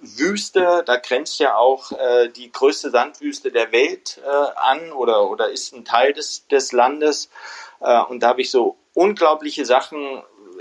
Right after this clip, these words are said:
erlebt, gefühlt und so weiter und so fort. Also da könnte ich, äh, jederzeit hin wieder. Und dann natürlich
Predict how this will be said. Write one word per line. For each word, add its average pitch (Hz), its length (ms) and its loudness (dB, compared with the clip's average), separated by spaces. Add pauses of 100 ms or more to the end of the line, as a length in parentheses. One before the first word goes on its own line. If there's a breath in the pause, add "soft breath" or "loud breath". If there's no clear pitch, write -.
erlebt, 127 440 -2
gefühlt 165 500 -6
und 143 160 -8
so 139 100 -4
weiter 135 240 2
und 135 120 -6
so 131 100 -12
fort. 131 240 0
Also 113 240 0
da 113 180 0
könnte 131 280 -10
ich, - 200 -8
äh, 110 200 2
jederzeit 127 480 2
hin 156 160 -4 (480 loud breath)
wieder. 156 760 2
Und 127 220 -4
dann 139 160 0
natürlich 143 500 -10